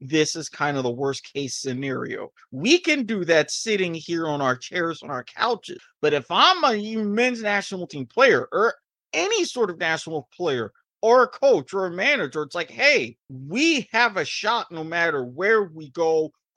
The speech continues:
who we play." We know we got it together to where if we put out our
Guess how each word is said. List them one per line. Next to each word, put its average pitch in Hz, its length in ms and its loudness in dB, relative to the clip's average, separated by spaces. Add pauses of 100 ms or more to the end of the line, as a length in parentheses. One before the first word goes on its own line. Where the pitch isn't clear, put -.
who 220 320 -4
we 156 160 -14 (180)
play." 175 440 -2 (220)
We 208 360 -4
know 208 160 -2
we 190 180 -6
got 170 240 0
it 165 140 -6
together 156 560 -6
to - 80 -16
where 151 320 -2 (180)
if 135 220 0
we 214 220 -4
put 214 300 -4
out 190 360 0
our 160 340 -2